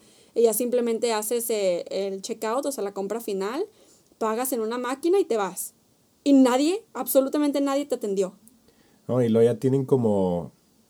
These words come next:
Speaker 2: como, como, como decirlo, correos, ¿no? Como lugares establecidos en ciertas tiendas donde tú encargas por internet y pones la dirección o el establecimiento cerca donde tú puedes recoger ese producto.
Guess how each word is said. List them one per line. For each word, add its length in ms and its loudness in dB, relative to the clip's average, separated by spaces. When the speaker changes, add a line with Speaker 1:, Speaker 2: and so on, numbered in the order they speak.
Speaker 2:
como, 640 -2
como, 560 -8
como 240 -6
decirlo, 380 -2
correos, 480 0
¿no? 160 -2
Como 240 0
lugares 540 2
establecidos 720 -2
en 200 -2
ciertas 480 -2
tiendas 460 -2
donde 220 2
tú 120 0
encargas 380 0
por 160 2
internet 540 0
y 120 -4
pones 320 2
la 100 2
dirección 600 4
o 260 2
el 80 0
establecimiento 680 -2
cerca 420 -2
donde 280 -2
tú 220 -6
puedes 220 2
recoger 420 -4
ese 160 -4
producto. 600 -2